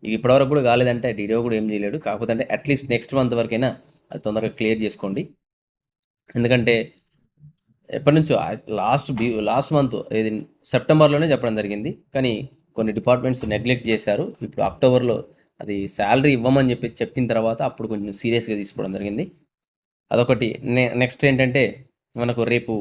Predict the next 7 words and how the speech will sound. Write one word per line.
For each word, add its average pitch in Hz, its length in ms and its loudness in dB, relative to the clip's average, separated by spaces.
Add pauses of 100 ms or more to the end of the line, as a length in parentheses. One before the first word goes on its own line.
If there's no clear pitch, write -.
(340)
శనివారం 127 460 4 (240)
బ్యాంకులకు 113 520 -2
సెలవు 113 340 0
ఉంటుంది, 113 300 -4 (340)
నాలుగో 110 260 2
శనివారం 104 380 -2
కాబట్టి. 98 300 -6